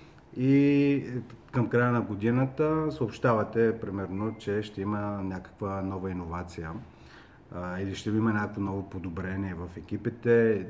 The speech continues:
и, да речем, дори още по-прозрачно, ще има ново оборудване. Съобщавате го това към екипа си, малко по-късно обаче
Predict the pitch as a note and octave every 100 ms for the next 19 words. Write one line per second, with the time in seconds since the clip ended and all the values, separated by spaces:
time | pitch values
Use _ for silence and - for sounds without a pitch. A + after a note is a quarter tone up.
0 | - E3 F#3+ C#3 D#3 C3 B2 B2 A2+ -
1 | - A2+ G2+ G#2+ A2 A2 - A#2+ A2+ A2+
2 | G#2+ G#2 G2 G#2 A2+ G#2 G2+ F2 - -
3 | - - - - - - - - - -
4 | - - A2 C#3+ C#3 C3+ A#2+ B2+ A#2+ A#2+
5 | A#2 A2 B2+ C3+ C3 D3 C3+ B2+ C3 A2
6 | A#2+ A#2 A2+ A2 G2+ G2 F#2+ C#3 D#3+